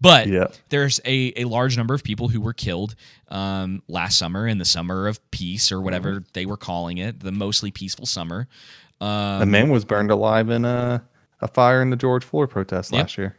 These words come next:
Speaker 1: Yeah. And, uh,
Speaker 2: From a building set on fire.
Speaker 1: And this is why it's like, I, and I, I,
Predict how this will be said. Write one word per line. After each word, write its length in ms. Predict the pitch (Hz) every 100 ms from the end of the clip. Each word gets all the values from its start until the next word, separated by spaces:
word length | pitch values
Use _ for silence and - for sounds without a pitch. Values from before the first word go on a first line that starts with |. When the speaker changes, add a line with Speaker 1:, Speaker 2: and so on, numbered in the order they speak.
| -
Speaker 1:
Yeah. 220 | 139 202 - - - - _
And, 180 | 120 131
uh, 280 | 127 120 117 -
Speaker 2:
From 180 | - 101
a 60 | - -
building 240 | 110 110
set 180 | 110 113
on 100 | 117
fire. 340 | 135 131 98 -
Speaker 1:
And 140 | 123 131
this 160 | 135
is 120 | 139 127
why 180 | 123
it's 120 | 117 -
like, 240 | 110 - _ -
I, 120 | 160
and 260 | 175 175 -
I, 160 | 156 147
I, 240 | 143 151